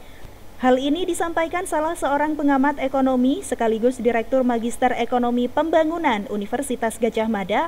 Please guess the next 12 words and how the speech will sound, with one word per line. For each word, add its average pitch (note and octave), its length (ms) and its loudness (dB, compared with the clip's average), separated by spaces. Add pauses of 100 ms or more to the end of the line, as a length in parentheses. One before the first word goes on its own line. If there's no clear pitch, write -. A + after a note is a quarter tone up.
Ahmad D#4 400 0
Akbar A#3 320 0
Susamto. A#3+ 800 0 (640)
Kenaikan C4+ 400 4
harga E4 320 2
Pertamax D#4 560 0
menurut C#4 320 4
Akbar C4 480 2
sebenarnya A3+ 480 0
masih C4 320 0
bisa A#3+ 320 0
dihitung A#3+ 320 0